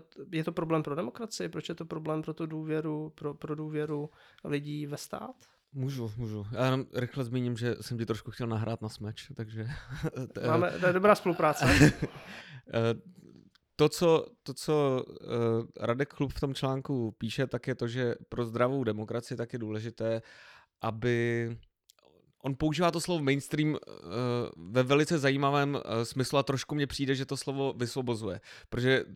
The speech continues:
Speaker 2: to, to, to slovo jako do té doby, než já jsem si přečetl, eh, ten článek, tak pro mě bylo zatíženo téměř takovým jako pejorativním dojmem,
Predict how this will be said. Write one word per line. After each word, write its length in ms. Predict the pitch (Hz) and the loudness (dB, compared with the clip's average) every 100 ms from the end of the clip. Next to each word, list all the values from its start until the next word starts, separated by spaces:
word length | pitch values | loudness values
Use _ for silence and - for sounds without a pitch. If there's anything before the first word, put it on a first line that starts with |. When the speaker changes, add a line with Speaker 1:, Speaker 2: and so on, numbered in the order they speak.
| - | -2
Speaker 2:
to, 140 | 147 | -2
to, 240 | - - | -2 -4
to 160 | 143 156 | -2 -2
slovo 240 | - 139 | 0 2
jako 180 | 135 143 | 2 2
do 80 | 135 | -2
té 140 | 127 | 0
doby, 160 | 135 131 | -2 0
než 100 | 127 | 0
já 120 | 131 | -2
jsem 120 | 131 | -4
si 100 | 139 | -6
přečetl, 580 | 139 135 123 131 135 135 - | -6 -6 -6 -4 -2 -2 -2
eh, 180 | 113 | -2
ten 120 | 123 127 | -2 -2
článek, 340 | 127 120 123 | 0 0 0
tak 180 | 131 - - - | 0 -2 -18 -8
pro 140 | 127 123 | 0 2
mě 140 | 127 | 2
bylo 420 | 127 139 143 139 | 4 4 4 2
zatíženo 460 | 117 123 123 131 131 | -2 -4 -4 -4 -4
téměř 300 | 123 123 127 | -2 -4 -6
takovým 300 | 131 - 131 | -8 -6 -6
jako 200 | 131 147 | -4 -4
pejorativním 640 | 131 120 120 120 131 143 | -2 0 0 -2 -4 -2
dojmem, 460 | 127 107 98 101 139 | -2 -2 -6 -8 -12